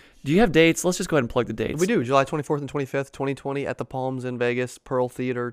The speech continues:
Speaker 2: There'll be two thousand people there, one hundred percent. Um, there's gonna be five thousand in twenty twenty-one and ten thousand in twenty twenty-two. So.
Speaker 1: Boom. And this guy doesn't think big enough. I think we're going for fifty thousand now.
Speaker 2: I don't think big enough.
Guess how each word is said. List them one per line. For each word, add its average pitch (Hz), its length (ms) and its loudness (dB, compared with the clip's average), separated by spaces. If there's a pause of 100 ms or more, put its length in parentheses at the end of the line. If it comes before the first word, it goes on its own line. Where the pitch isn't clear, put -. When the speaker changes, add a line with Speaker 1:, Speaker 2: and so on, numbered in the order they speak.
(140)
Speaker 2:
There'll 120 300 0
be 120 80 -2
two 131 160 -4
thousand 123 280 2
people 120 220 -8
there, 117 160 -8
one 113 140 -8
hundred 117 200 -6
percent. 113 400 -8 (420)
Um, 104 460 -4 (420)
there's 113 120 -8
gonna 113 120 -4
be 113 200 0 (360)
five 117 220 6
thousand 117 320 6
in 113 100 -2
twenty 117 220 -2
twenty-one 117 440 -2
and 110 140 -4
ten 120 180 -4
thousand 110 320 -2
in 107 80 -6
twenty 107 240 -10
twenty-two. 113 480 -10
So. 120 40 -2
Speaker 1:
Boom. 127 420 2 (360)
And 127 320 2
this 135 200 0
guy 135 120 8
doesn't 127 220 4
think 123 160 2
big 123 160 2
enough. 123 240 0
I 123 100 4
think 127 220 -2
we're - 80 -18
going 131 160 0
for 120 140 -10
fifty 135 260 -2
thousand 113 440 -2
now. 110 100 -2
Speaker 2:
I 120 80 6
don't 127 260 8
think 104 180 6
big 104 120 8
enough. 98 280 6